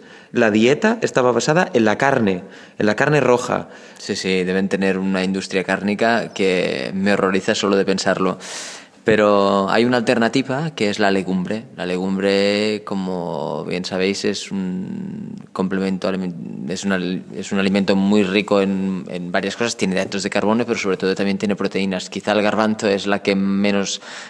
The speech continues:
Speaker 2: hidratos tiene y otras como la lenteja tienen mucha proteína. ¿Y por qué es importante esto? ¿Por qué he dicho proteína, hidratos de carbono? Porque diríamos que podríamos dividir los alimentos en grandes bloques. Unos son proteínas, otros son hid-, hidratos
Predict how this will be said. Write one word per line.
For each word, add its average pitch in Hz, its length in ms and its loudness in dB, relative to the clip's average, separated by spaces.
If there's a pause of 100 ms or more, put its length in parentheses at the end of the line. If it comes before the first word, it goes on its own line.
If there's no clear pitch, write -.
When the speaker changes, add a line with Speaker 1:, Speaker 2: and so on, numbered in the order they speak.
(160)
Speaker 2:
hidratos 98 480 0
tiene 120 460 2 (540)
y 87 500 -2
otras 87 300 -4
como 92 160 -6
la 87 80 -4
lenteja 90 320 -4
tienen 98 200 -4
mucha 95 200 -8
proteína. 92 580 -6 (300)
¿Y 107 100 2
por 107 180 2
qué 127 60 0
es 127 80 2
importante 107 580 2
esto? 92 380 -2
¿Por 98 160 -6
qué - 80 0
he 107 60 6
dicho 104 420 2
proteína, 107 560 0
hidratos 104 300 2
de 104 80 -2
carbono? 110 320 0
Porque 101 260 -2
diríamos 107 420 2
que 123 60 -4
podríamos 117 320 2
dividir 117 320 2
los 110 160 0
alimentos 113 400 0
en 107 240 2
grandes 101 400 0
bloques. 98 400 0
Unos 101 300 -2
son 101 180 0
proteínas, 120 920 2
otros 98 320 -6
son 98 220 0
hid-, 92 220 -2
hidratos 104 760 0